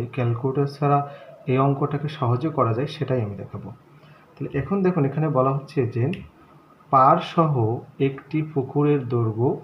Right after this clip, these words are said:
সত্তর মিটার এবং প্রস্থ ষাট মিটার। যদি পুকুরের প্রত্যেক পাড়ের বিস্তার চার মিটার হয়, তবে পুকুরের পাড়ের ক্ষেত্রফল কত? তাহলে আমরা প্রথমে একটা পুকুর অঙ্কন করলাম।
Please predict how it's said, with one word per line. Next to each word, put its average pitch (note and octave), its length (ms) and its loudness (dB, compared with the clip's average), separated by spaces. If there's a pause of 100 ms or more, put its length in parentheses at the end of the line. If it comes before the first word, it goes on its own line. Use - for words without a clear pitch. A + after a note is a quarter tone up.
সত্তর - 520 -4
মিটার G2+ 300 -6 (720)
এবং B2+ 120 2 (140)
প্রস্থ D#3+ 360 2 (400)
ষাট B2 400 0
মিটার। G#2 320 -8 (560)
যদি C3 180 0 (120)
পুকুরের E3 360 4 (120)
প্রত্যেক F#3 460 0 (120)
পাড়ের C#3+ 300 4
বিস্তার A#2+ 580 0 (560)
চার - 280 4
মিটার D3+ 320 2
হয়, A#2 300 0
তবে B2+ 200 -2
পুকুরের C#3+ 540 -2 (100)
পাড়ের A#2 280 4
ক্ষেত্রফল A2+ 580 -8
কত? - 140 -14 (840)
তাহলে D#3 180 2
আমরা D3+ 340 4
প্রথমে C#3+ 460 0
একটা A#2+ 240 -2 (140)
পুকুর A#2+ 280 -4
অঙ্কন G#2+ 320 -6
করলাম। G#2+ 380 -8